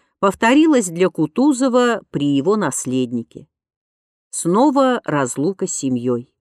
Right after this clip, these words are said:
Кутузов старается наладить хозяйство в имении и пишет Екатерине Ильиничне грустные письма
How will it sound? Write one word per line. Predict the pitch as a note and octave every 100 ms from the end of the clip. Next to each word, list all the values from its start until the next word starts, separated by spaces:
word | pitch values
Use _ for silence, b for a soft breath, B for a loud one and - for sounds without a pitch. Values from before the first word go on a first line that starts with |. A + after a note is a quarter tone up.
| _ _ _ _ _ -
Кутузов | A3+ E4 D#4+ D#4
старается | - - G3 C#4 C#4+ - A3+
наладить | G#3 G3+ A#3 A3+ A3
хозяйство | - F#3 E3+ G3+ G3 - F3 D#3+
в | D#3+
имении | D#3+ G#3 C#4 B3+ B3+ B3 b b b
и | - A#3
пишет | D#4 D#4 D#4 B3+
Екатерине | A3+ A3+ A3 G#3+ C4+ B3 G#3+
Ильиничне | F#3 F3+ C#4+ C4+ B3 - A#3+ A#3+ A3
грустные | C3+ C#3 G#3+ - F#3 D#3 C3
письма | C#3 C3 - G#2+ E3